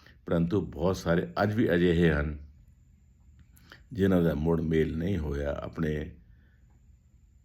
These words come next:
ਮਿੱਤਰ ਪਿਆਰਿਆਂ ਨਾਲ। ਚਲੋ, ਉਹ ਤਾਂ ਇੱਕ ਇਤਿਹਾਸ ਦਾ ਇਹ ਹਿੱਸਾ ਹੈ, ਜਿਸ ਬਾਰੇ ਹਰ ਕੋਈ ਆਪਣੇ ਢੰਗ ਨਾਲ ਵਰਣਨ ਕਰਦਾ ਆ ਰਿਹਾ ਹੈ ਤੇ ਕਰਦਾ ਰਹੇਗਾ। ਲੇਕਿਨ ਜਦੋਂ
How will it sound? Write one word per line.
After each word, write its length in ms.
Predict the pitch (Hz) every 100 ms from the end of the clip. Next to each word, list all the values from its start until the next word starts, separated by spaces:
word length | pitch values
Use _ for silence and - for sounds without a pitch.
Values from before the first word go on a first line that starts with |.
| _ _ _
ਮਿੱਤਰ 340 | 92 85 - 85
ਪਿਆਰਿਆਂ 420 | 87 76 78 71
ਨਾਲ। 300 | 64 - - - - _ _ _ - - - _
ਚਲੋ, 460 | - 87 92 - -
ਉਹ 260 | - 92 98
ਤਾਂ 160 | 101
ਇੱਕ 280 | 90 - 92 - - - - -
ਇਤਿਹਾਸ 480 | 85 95 80 73
ਦਾ 140 | 87 90
ਇਹ 160 | 85
ਹਿੱਸਾ 480 | 80 78 - 101 95
ਹੈ, 340 | 85 73 - - - - - -
ਜਿਸ 260 | 110 -
ਬਾਰੇ 520 | 90 80 82 82 - - - - -
ਹਰ 220 | 98 110
ਕੋਈ 300 | 113 101 87
ਆਪਣੇ 340 | - 82 101
ਢੰਗ 280 | 92 76 71
ਨਾਲ 160 | 71 76
ਵਰਣਨ 420 | 76 76 76 82 - -
ਕਰਦਾ 280 | 85 85 78
ਆ 260 | 67 76
ਰਿਹਾ 180 | 80 78
ਹੈ 100 | 78
ਤੇ 120 | -
ਕਰਦਾ 300 | - 82 80
ਰਹੇਗਾ। 500 | 73 64 65 - - - - _ - _ - - - - - - - _ _
ਲੇਕਿਨ 480 | 85 98 117 160 160
ਜਦੋਂ 500 | 104 107 131 143 135